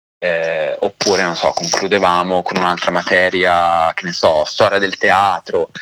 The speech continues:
Poi ovviamente tu-, diciamo, tutte le, le giornate erano strutturate in modo tale che ci fosse una parte fisica e una parte invece sul testo e sulla parola. Eh, da questo punto di vista, secondo me, le accademie sono molto,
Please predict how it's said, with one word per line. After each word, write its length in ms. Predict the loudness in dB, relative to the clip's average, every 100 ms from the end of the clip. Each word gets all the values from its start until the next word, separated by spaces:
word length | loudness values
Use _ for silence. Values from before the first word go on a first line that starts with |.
| -8
Poi 200 | 0 0
ovviamente 600 | 2 0 0 0 -2 -4 _ -8
tu-, 180 | -6 -2
diciamo, 400 | 0 2 0 -2
tutte 280 | -4 0
le, 280 | 0 2 2
le 140 | 0 0
giornate 480 | 0 2 0 2
erano 220 | 0 0 -6
strutturate 500 | -6 -4 0 0 0
in 60 |
modo 160 | -2 0
tale 180 | 0 -2
che 80 | -2
ci 120 | -4
fosse 260 | -2 -2 -2
una 140 | -2
parte 300 | -2 -2 -4
fisica 580 | -4 -2 0 0 0 -2 -12 -18 -6
e 100 | -2
una 140 | 0 0
parte 300 | 0 0 -2
invece 240 | -2 -2
sul 240 | -4 -4
testo 340 | 0 0 0 -8
e 40 |
sulla 220 | -6 -6
parola. 400 | -2 2 2 0 -4 _ _ _ -20 -8
Eh, 500 | -4 -2 -2 -4 -2
da 100 | 0
questo 240 | 0 0 -2
punto 220 | 0 0
di 60 | 0
vista, 200 | 0 0
secondo 260 | 0 0 2
me, 60 |
le 80 | 0
accademie 380 | 0 0 0 -2
sono 200 | -4 -8
molto, 720 | -4 -6 -2 0 2 2 -2